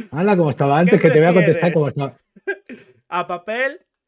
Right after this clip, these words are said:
Speaker 2: carboncillo o digital? <laughs>
Speaker 1: Pues mira, yo cuando, cuando voy al bosque a talar mis árboles para hacer mi propio papel, tengo aquí una prensa enorme que a mí me gusta hacer como buen hombre de,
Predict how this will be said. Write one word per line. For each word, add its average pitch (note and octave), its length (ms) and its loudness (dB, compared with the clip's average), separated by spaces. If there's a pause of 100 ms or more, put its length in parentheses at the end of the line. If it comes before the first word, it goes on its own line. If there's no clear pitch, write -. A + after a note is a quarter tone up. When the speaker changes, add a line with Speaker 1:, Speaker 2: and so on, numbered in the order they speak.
(200)
Speaker 2:
carboncillo G#3 800 -4
o B3 100 0
digital? E3+ 680 -8
<laughs> - 300 -10 (560)
Speaker 1:
Pues E3 160 4
mira, F3 240 6
yo A3 180 6
cuando, C#3+ 1160 4 (360)
cuando C#3+ 240 2
voy A3 140 6
al F#3 120 6
bosque D#3+ 300 2
a C3 60 -4
talar D3+ 260 0
mis D#3+ 200 0
árboles D#3 280 2
para A2 180 -8
hacer E3 200 -2
mi C3 120 -4
propio D#3+ 320 0
papel, A#2+ 440 -4 (760)
tengo F#3 220 2
aquí F3+ 120 0
una D#3 160 2
prensa D#3 400 -2
enorme D3 380 -2
que D3 80 -6
a C#3+ 60 -2
mí F3+ 100 0
me F3 80 2
gusta D3+ 280 0
hacer D3+ 260 0
como C3 220 -4
buen E3+ 580 0 (240)
hombre D3+ 500 0
de, A#2+ 380 -6